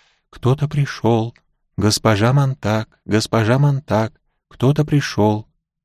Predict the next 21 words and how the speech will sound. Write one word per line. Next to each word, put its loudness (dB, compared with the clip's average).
Очень -6
тихо -6
позвала. -8
Они -6
повернулись -4
и -6
уставились -8
на -6
дверь, -8
на -4
книги, -4
валявшиеся -6
на -6
полу, -6
на -6
куче -10
книг -8
повсюду. -10
«Битти!» -8
Сказала -10
Милдред. -12